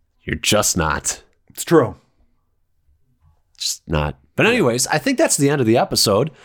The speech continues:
Speaker 1: Uh, rather long episode this week. Thank you for listening. Uh, we truly appreciate it. Go and drop us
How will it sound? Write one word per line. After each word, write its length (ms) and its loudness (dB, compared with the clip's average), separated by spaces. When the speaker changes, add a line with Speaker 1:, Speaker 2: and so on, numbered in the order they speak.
Speaker 1:
Uh, 220 2
rather 320 2
long 320 2
episode 380 0
this 180 -2
week. 220 2
Thank 240 0
you 60 -2
for 140 0
listening. 480 0
Uh, 280 2
we 180 0
truly 340 2
appreciate 540 2
it. 140 -4
Go 160 2
and 100 0
drop 300 0
us 240 0